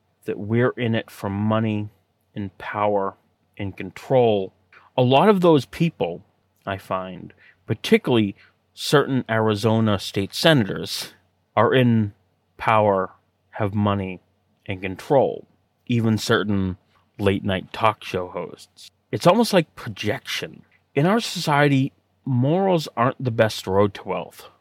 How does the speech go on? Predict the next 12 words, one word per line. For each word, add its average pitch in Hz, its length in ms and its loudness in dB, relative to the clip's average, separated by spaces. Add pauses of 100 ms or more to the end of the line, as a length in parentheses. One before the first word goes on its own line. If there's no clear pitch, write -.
(280)
Let's 135 400 0
be 110 180 -4
honest. 92 580 -8 (420)
If 143 140 2
it 175 100 -2
was, 180 480 2
mega 156 360 2
church - 460 -2 (440)
pastors 123 600 -4
wouldn't 120 280 -2
have 110 320 -2
jets, - 640 -4